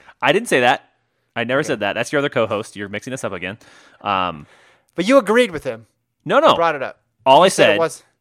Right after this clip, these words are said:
Speaker 1: this is
Speaker 2: what'd you
Speaker 1: exactly what I
Speaker 2: say?
Speaker 1: said. I said she has a better chance of winning the trials in the four hundred than she does in winning the eight hundred because there's no Aji Wilson in the four hundred.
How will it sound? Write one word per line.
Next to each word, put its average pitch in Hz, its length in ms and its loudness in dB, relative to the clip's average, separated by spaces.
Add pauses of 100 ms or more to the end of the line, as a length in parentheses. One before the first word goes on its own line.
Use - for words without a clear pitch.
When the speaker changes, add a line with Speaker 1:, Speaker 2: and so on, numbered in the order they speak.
(160)
Speaker 1:
this 143 140 -4
is 143 60 -6
Speaker 2:
what'd 127 120 -4
you 135 40 2
Speaker 1:
exactly 127 140 0
what 123 60 0
I - 20 2
Speaker 2:
say? 113 140 -4
Speaker 1:
said. 85 80 -8
I - 100 -2
said 107 240 -2 (260)
she - 160 0
has 127 100 2
a 120 60 -4
better 131 380 2
chance 143 380 -4
of 113 180 -10
winning 127 380 -6
the 170 80 -6
trials 151 520 2
in 156 60 -6
the 165 60 -6
four 180 240 -2
hundred 90 420 -6 (580)
than 120 140 -6
she 113 100 -8
does 104 180 -2
in 110 100 -8
winning 117 160 -6
the 139 80 -4
eight 95 120 -4
hundred 98 260 -10
because 104 220 -8
there's 95 180 -8
no 110 160 -2
Aji 110 280 -4
Wilson 104 280 -6
in 107 40 -10
the 123 80 -12
four 95 160 -10
hundred. 87 280 -12